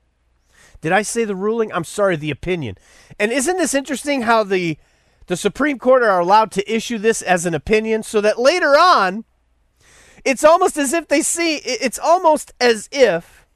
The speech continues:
later on they expect to be able to say, "Well, this, this was just our opinion. The fact that they murdered a hundred million people afterwards, that was on them.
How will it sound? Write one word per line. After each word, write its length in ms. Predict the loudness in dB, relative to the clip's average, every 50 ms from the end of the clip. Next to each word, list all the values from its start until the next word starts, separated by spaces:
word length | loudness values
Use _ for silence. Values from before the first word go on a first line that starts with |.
| _ _ _ _ _ _ _ _ _ _ _ _ _ _ _ _ _ _ _ _ _ _ _ _ _ _ _ _ _ _ _ _
later 340 | 0 2 2 2 4 4 4
on 220 | 4 4 4 2 2
they 180 | 0 0 0
expect 560 | -2 -4 -6 -12 -12 -2 0 0 0 0 -2 -8
to 60 | -6
be 160 | -4 0 0
able 180 | 0 0 0 -6
to 140 | -8 -8 -8
say, 280 | -4 2 4 4 4
"Well, 200 | 4 2 0 2
this, 340 | 6 6 6 6 4 2 2
this 180 | 2 0 0 2
was 240 | -2 -4 -4 -2 0
just 240 | 0 0 0 4 4
our 200 | 4 6 6 4
opinion. 600 | 2 0 0 2 2 2 0 0 -2 -2 0 -2
The 100 | -4 0
fact 300 | 0 0 0 0 -2 -4
that 120 | -4 0
they 140 | 0 0 0
murdered 360 | 2 0 0 0 0 0 2
a 80 | 2 2
hundred 340 | 2 0 -2 -2 -6 -6
million 380 | -4 -2 -2 -2 0 -2 -4 -4
people 340 | -4 -6 -6 -6 -4 -2 0
afterwards, 720 | 0 0 0 -2 -4 -8 -4 -4 -2 -2 -2 -6 -6 -6
that 240 | -4 -4 -4 -2 -4
was 180 | -4 -2 -2
on 240 | -2 -2 -2 -4 -6
them. 460 | -10 -10 -8 -8 -8 -10 -10 -14 -16